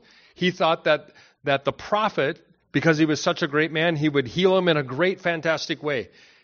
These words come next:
Maybe come out and wave his hand over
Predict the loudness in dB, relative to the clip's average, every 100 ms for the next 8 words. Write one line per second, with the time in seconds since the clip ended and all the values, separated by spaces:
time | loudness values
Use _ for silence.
0 | _ 2 4 4 2 0 0 0 -2 0
1 | 0 -2 -4 -6 -4 -4 -4 -2 -2 -2
2 | -6